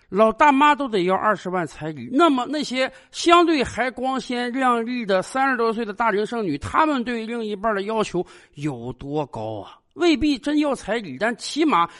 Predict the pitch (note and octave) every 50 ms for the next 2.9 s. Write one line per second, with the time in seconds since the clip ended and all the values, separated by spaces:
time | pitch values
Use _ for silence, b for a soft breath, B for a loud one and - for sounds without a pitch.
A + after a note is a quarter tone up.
0 | B B - D4 C#4 B3 C#4 C#4+ C#4 - C4 C4 A#3 D#3 E3+ - - B3 B3+ C4
1 | B3+ A#3+ F#3+ G3+ A#3 B3+ A#3+ A#3+ A3+ - - G#3 A3 A3 F#3+ D3 B2+ B2 C#3+ D3
2 | - - - C#3+ D3 C#3+ A#2+ A#2 A#2 A2 G2+ G#2 G#2 F#2+ - - -